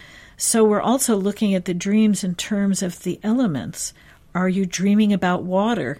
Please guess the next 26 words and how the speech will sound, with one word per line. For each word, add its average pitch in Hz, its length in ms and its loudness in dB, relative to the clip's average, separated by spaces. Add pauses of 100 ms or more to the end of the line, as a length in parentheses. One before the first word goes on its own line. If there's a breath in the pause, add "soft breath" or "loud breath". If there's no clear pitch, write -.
(160)
in 175 240 0
Water 190 320 0
Week? 139 400 -6
Are 143 80 -6
you 156 160 -4
dreaming 190 680 0
about 170 300 -4
fire 175 680 -4 (380 loud breath)
and, 160 600 -4
or 156 160 -4
a 143 60 -4
symbol 190 480 2
or 156 480 -2
an 156 160 -6
aspect 160 640 -4
of 131 160 -10
it? - 180 -12 (520 loud breath)
Um, 180 280 -6
so 220 220 0
it 220 100 0
just - 300 -2
gives 202 200 0
an 180 220 -4
added 185 380 -2
layer 170 500 -2 (540 soft breath)
of, 170 500 -4